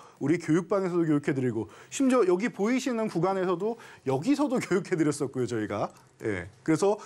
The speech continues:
쇼츠 영상으로도 여러분들 날짜까지 해서 다 남아있습니다. 교육해드렸고 저항 구간이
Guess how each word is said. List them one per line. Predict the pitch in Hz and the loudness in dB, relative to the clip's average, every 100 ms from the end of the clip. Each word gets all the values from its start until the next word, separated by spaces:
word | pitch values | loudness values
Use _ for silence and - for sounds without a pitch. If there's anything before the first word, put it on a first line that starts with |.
| - | -6
쇼츠 | 247 247 269 | -2 0 0
영상으로도 | 247 233 214 208 180 | 0 0 0 2 2
여러분들 | 165 160 175 185 202 - | 2 2 0 -2 -4 -2
날짜까지 | 139 151 202 196 165 | 0 0 0 0 -2
해서 | 160 165 | -4 -6
다 | - 208 | -4 0
남아있습니다. | 175 170 156 156 131 107 120 - - | 0 0 -2 -2 -4 -6 -10 -16 -4
교육해드렸고 | 196 220 240 175 165 160 - 226 262 - - - - | 0 2 0 2 2 0 0 -2 -2 -8 -20 -20 -6
저항 | 170 196 240 | 0 0 0
구간이 | 226 208 196 214 262 | -2 -2 0 0 -2